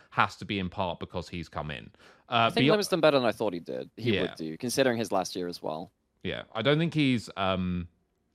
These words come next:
Speaker 1: you know, pulling up trees, let's say. I don't think he's play-, again, uh, it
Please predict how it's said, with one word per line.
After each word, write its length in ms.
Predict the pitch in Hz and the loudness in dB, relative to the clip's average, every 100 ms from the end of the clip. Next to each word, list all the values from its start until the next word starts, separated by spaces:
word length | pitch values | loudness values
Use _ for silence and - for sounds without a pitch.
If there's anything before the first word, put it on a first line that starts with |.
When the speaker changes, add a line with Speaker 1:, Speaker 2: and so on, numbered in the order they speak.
| _ _ _ - | _ _ _ -8
Speaker 1:
you 100 | 107 | -4
know, 140 | 90 73 | -4 -4
pulling 280 | - 117 | 0 0
up 120 | 107 - | 0 -2
trees, 580 | 101 90 101 147 - - | -4 -2 -2 -6 -14 -6
let's 200 | 113 98 | -4 -2
say. 380 | 113 120 151 180 - | 0 2 0 -4 -4
I 120 | 101 | 0
don't 180 | 127 117 | 2 2
think 140 | 110 | 0
he's 80 | 104 | -4
play-, 200 | - 107 - - - 151 - - | -4 -6 -8 -18 -8 -8 -6 -6
again, 500 | 151 165 135 90 82 | 4 6 6 4 -4
uh, 140 | 87 92 _ _ _ 113 113 | -14 -18 _ _ _ -12 -10
it 160 | 120 | -10